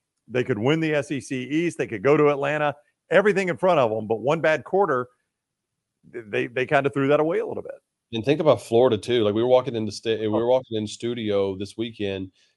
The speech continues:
Speaker 2: and I'm sitting there with Chris Doering, the Florida Gator lover, right? And, and <laughs> I'm like, "All right, so how we feeling, C D?"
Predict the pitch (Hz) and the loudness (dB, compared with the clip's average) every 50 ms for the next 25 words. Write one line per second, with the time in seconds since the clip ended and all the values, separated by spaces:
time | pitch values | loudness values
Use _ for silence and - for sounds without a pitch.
0 | _ _ - 101 101 98 98 98 98 101 104 104 98 - 113 110 107 104 104 104 | _ _ -6 -4 -4 -4 -4 -4 -4 -4 -6 -6 -6 -8 -6 -4 -2 0 0 0
1 | 101 - - 120 110 104 - - 110 110 110 104 101 98 98 - - 110 110 110 | 0 -2 -4 -4 -4 -4 0 2 4 4 4 2 0 -2 -6 -4 0 2 2 2
2 | 104 104 101 95 104 104 107 107 107 101 95 98 113 113 107 98 98 90 87 - | 2 0 -4 -4 -4 -2 -2 0 -2 -2 0 2 2 2 2 0 -4 -6 -6 -4
3 | 98 98 101 104 104 - - 104 104 98 - - 110 104 101 104 107 104 110 110 | -2 0 0 -2 -2 -4 -6 -6 -6 -8 -8 -8 -6 -4 -4 -4 -6 -6 -4 -2
4 | - - 123 110 107 104 101 98 98 _ _ _ _ _ _ _ 104 120 151 147 | -2 0 0 0 0 0 0 -2 -6 _ _ _ _ _ _ _ 0 2 2 2
5 | - - 110 113 127 139 143 139 - 170 170 156 139 135 - - 117 113 110 113 | 0 0 2 2 2 2 0 0 0 2 2 2 0 -2 -6 -6 -6 -4 -2 -4
6 | 117 127 131 | -4 -4 -8